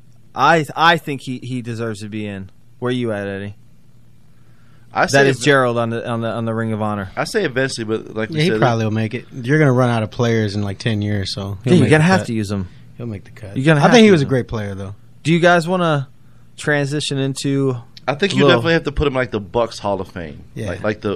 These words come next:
Speaker 2: like, you
Speaker 1: Well,
Speaker 2: know,
Speaker 1: if you do that, then you gotta put him on the Ring of Honor.
Speaker 2: Yeah.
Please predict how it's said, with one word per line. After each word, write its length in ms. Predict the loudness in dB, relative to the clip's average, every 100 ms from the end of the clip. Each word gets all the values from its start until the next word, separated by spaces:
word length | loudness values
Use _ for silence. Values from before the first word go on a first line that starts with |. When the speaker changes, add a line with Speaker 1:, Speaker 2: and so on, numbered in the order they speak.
| -2
Speaker 2:
like, 220 | -4 -4 -14 -18 -20 -4
you 80 | 6
Speaker 1:
Well, 100 | 8
Speaker 2:
know, 60 | 8
Speaker 1:
if 80 |
you 60 | 0
do 140 | 4
that, 180 | 6 6
then 100 | 0
you 80 | -2
gotta 160 | 0 0
put 160 | -4
him 80 | -4
on 120 | -4
the 80 | -6
Ring 140 | -10
of 100 | -10
Honor. 260 | -12 -14 -18 -20 -20 -20
Speaker 2:
Yeah. 300 | -14 -10 -10